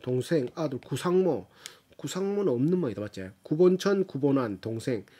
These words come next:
구본환의 동생이네, 동생. 구본환. 구본환, 동생. 육십육 년생, 육십, 동생이네, 맞지? 자, 회사 총괄, 특수관계인 십육 년부터 이-, 들어가 있네. 엘비 휴넷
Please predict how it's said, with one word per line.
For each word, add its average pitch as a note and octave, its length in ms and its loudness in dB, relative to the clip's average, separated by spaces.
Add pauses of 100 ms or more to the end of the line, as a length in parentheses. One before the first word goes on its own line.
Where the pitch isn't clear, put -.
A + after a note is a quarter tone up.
(440)
구본환의 E3 420 2
동생이네, A2+ 460 0
동생. A2+ 560 -6 (100)
구본환. B2 480 -4 (960)
구본환, B2 540 -6
동생. B2 580 -4 (540)
육십육 D#3+ 320 6
년생, D3 260 4
육십, D#3 400 -8
동생이네, A#2+ 400 0
맞지? A2+ 400 -6 (200)
자, F#2+ 200 -14
회사 E3 220 -4
총괄, D#3 600 0 (680)
특수관계인 A#2 600 -4
십육 G3+ 300 0
년부터 F#3 320 2
이-, A2 140 -4
들어가 A2 300 -6
있네. A2+ 480 -6
엘비 E3+ 380 2
휴넷 D#3+ 380 0